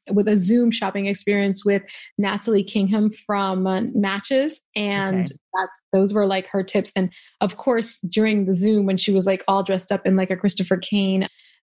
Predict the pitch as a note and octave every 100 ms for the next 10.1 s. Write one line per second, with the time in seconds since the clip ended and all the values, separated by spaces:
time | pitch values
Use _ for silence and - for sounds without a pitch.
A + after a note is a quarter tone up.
0 | - F#3+ F3+ F3 A3 G#3+ G#3 G3+ G3 G3
1 | F#3 F3+ - G3+ A3+ A3 F#3+ F3+ G3+ -
2 | G3+ G#3 F#3+ G3 G3+ - _ _ _ -
3 | B4 D5 D#5 D#5 D5+ D4 - - - -
4 | C#4 B3 C#4 D4+ E4+ D#4 D4 B3+ B3 -
5 | - - A#3 A#3 A#3 C#4 G#4+ D#4 A#3 G#3+
6 | - B3+ A#3 A3+ G#3 A#3+ C#4+ A3 G#3+ G3
7 | F#3+ F#3 F#3 G3 F#3+ G3+ G#3 G#3 G#3 A3+
8 | G#3+ G#3+ A#3+ G3+ G3 F3+ - A3 G3+ G3+
9 | - - A3 F#3+ F#3+ G3+ G3+ B3 A#3 G3